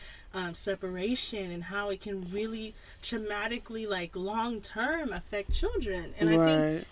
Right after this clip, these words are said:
Speaker 1: this administration has done, like, a disservice to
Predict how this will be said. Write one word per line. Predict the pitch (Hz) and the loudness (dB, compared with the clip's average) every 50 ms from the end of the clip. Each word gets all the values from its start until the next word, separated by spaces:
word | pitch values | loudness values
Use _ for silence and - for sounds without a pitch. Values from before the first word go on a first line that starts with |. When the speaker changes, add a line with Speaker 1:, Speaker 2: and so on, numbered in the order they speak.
| 208 | -6
Speaker 1:
this | 226 254 - - | -6 -4 -4 -4
administration | 208 196 202 220 214 202 - - - - 202 214 247 247 - 247 220 214 | -6 -6 -6 -4 -2 -2 -2 -2 -2 -2 0 0 0 0 -2 -4 -6 -6
has | 208 202 196 185 170 | -4 -4 -4 -4 -6
done, | - - 196 202 196 190 196 196 202 - - - - - - - - - | -4 -2 -2 0 0 -2 -2 -4 -6 -10 -14 -18 -20 -20 -20 -20 -6 0
like, | 202 196 196 180 - - - - - - - - - | 4 4 4 4 2 -4 -16 -20 -20 -20 -20 -6 -2
a | - 202 | -2 0
disservice | 175 220 208 - - - 233 233 240 226 233 226 - - - - | 0 0 2 2 2 4 2 2 2 2 0 0 0 -2 0 0
to | 247 233 220 208 175 | 0 0 0 -2 -6